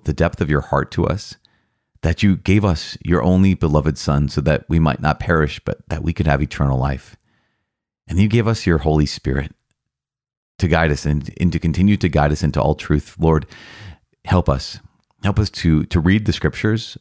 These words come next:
according to your Spirit. Help us to, to live according to your Spirit so that we can pray according to your Spirit and that we may, by your will and by your gracious gift, dwell with you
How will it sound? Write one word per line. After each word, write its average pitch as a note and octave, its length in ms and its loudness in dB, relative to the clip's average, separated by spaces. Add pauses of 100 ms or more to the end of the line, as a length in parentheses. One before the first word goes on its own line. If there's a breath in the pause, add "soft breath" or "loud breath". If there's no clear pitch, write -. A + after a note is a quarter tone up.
according F2 380 0
to - 120 -2
your D2+ 60 2
Spirit. C#2+ 340 -2
Help F#2+ 180 -2
us A2 120 -2
to, D#2+ 240 0 (260 loud breath)
to - 80 -4
live E2 400 2
according D2+ 380 2
to - 60 -6
your D2 100 2
Spirit C#2 340 -2
so - 140 -2
that D#2 100 0
we - 60 -2
can D#2 180 0
pray D#2+ 320 0
according D#2 380 0
to - 100 -4
your C#2+ 120 2
Spirit C#2 500 -2 (480 loud breath)
and D#2+ 100 -4
that D#2 60 -4
we D#2+ 160 2
may, C#2+ 380 0 (500)
by D#2+ 420 2
your D#2+ 300 2
will C#2+ 400 -4 (260)
and D#2 140 -4
by E2+ 100 -2
your F2 140 2
gracious D2+ 440 -2
gift, - 360 -6 (440 soft breath)
dwell E2+ 240 2
with F2 200 -2
you C#2 220 -4